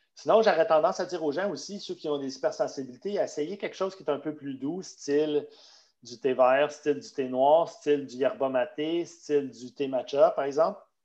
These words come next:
Il y a quand même de la caféine dedans, c'est quand même un stimulant. Souvent, il y a un peu plus de théanine, justement, dedans qui vient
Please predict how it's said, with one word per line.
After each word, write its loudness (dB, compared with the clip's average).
Il -6
y -4
a 0
quand 2
même 0
de -2
la 4
caféine -6
dedans, 0
c'est -10
quand 0
même -6
un -6
stimulant. -4
Souvent, -2
il 2
y 0
a 0
un -2
peu -4
plus -4
de 4
théanine, -2
justement, -6
dedans -4
qui -20
vient -12